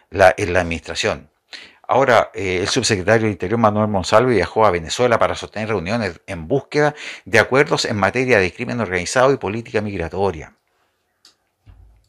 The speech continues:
¿Y qué le va a ir a suplicar a, al gobierno venezolano? "Oye, por favor, ya dejen de mandarnos a gente". Si ellos van a seguir mandando gente y se, se va a seguir saliendo gente de ese país, muchas de las cuales, eh,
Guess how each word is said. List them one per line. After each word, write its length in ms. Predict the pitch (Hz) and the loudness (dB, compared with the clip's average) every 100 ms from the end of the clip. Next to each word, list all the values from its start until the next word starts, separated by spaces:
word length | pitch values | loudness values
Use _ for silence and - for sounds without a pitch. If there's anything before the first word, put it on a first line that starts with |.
| _ _ _ - | _ _ _ -20
¿Y 80 | 95 | -4
qué 180 | 101 | 0
le 80 | 87 | 4
va 60 | 85 | 4
a 20 | |
ir 140 | 82 | 4
a 40 | 78 | 0
suplicar 540 | 76 69 71 92 107 | -4 -8 2 4 6
a, 380 | 95 85 71 67 | 4 2 -4 -6
al 160 | 78 82 | -8 -4
gobierno 300 | 85 85 80 | -6 -4 -8
venezolano? 440 | 78 - 92 85 | -8 -4 -4 -2
"Oye, 140 | 82 | -4
por 120 | 80 - | -4 -6
favor, 320 | 80 85 82 | -2 -2 0
ya 320 | 87 87 82 - - - _ | 2 2 0 -10 -20 -20 _
dejen 500 | _ - 101 92 80 | _ -8 -6 -4 -4
de 80 | 82 | -2
mandarnos 480 | 78 82 95 85 85 | -2 0 0 0 -4
a 20 | |
gente". 380 | - 175 - - | -4 -6 -6 -4
Si 120 | 147 | -2
ellos 200 | 156 139 | -2 0
van 120 | 151 | 0
a 60 | 135 | 0
seguir 180 | 147 | 0
mandando 380 | 147 139 147 139 | 2 2 2 0
gente 420 | - 160 247 233 147 | -4 -6 -6 -6 -8
y 120 | 139 | -8
se, 160 | 143 | -10
se 140 | - 135 | -2 0
va 60 | |
a 20 | 139 | 0
seguir 360 | - 135 139 | -4 -6 -6
saliendo 360 | 143 139 143 135 | -4 -2 -4 -6
gente 320 | 147 - 143 | -6 -4 -2
de 40 | 131 | 0
ese 140 | 123 | 0
país, 360 | 95 127 165 - - - - | 0 0 0 -2 -8 -10 -4
muchas 300 | 127 - 151 | -2 2 4
de 40 | |
las 100 | 135 | 4
cuales, 440 | - 135 147 139 143 | 2 0 0 -2 -4
eh, 480 | 127 110 104 98 | -4 -2 -4 -4